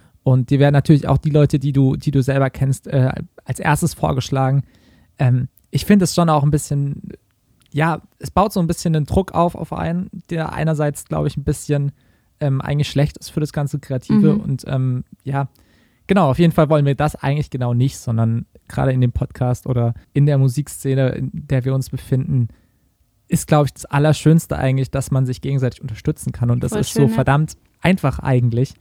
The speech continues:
Speaker 1: Genau, und wie gesagt, äh, ich komme jetzt mal drauf zurück, der Jonas, der hat bei dir auch mitproduziert oder auch mitgeschrieben.
Speaker 2: Ja.
Speaker 1: Und der hat aber auch gleichzeitig, macht der Filme und hat jetzt auch unser Musikvideo gedreht.
Speaker 2: Der, der ist super,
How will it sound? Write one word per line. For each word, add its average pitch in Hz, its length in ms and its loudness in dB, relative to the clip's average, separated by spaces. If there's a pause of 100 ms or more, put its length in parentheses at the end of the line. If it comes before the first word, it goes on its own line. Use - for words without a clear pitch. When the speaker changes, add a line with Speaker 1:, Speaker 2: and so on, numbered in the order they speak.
(220)
Speaker 1:
Genau, 180 200 6
und 143 80 6
wie 165 80 4
gesagt, 151 380 2
äh, 135 240 2
ich 135 100 -4
komme 151 120 2
jetzt - 120 -6
mal 139 100 0
drauf 131 200 -4
zurück, 139 300 -2
der 123 100 0
Jonas, 139 380 0 (340)
der 127 80 2
hat 143 140 0
bei 131 80 2
dir 131 180 0
auch - 140 -4
mitproduziert 165 720 0
oder 131 140 -2
auch 135 160 -4
mitgeschrieben. 165 760 0 (200)
Speaker 2:
Ja. 247 120 -6 (540)
Speaker 1:
Und 131 160 2
der 143 120 6
hat 151 120 2
aber 151 240 2
auch 156 120 2
gleichzeitig, 143 440 0
macht 139 200 -4
der 123 280 -2
Filme 135 380 2
und 151 180 -4
hat 131 160 -2
jetzt 135 220 -4
auch 143 120 -2
unser 123 200 2
Musikvideo 117 420 0
gedreht. - 380 -8 (600)
Speaker 2:
Der, 220 180 -2
der 233 220 -4
ist - 140 -6
super, 233 240 -2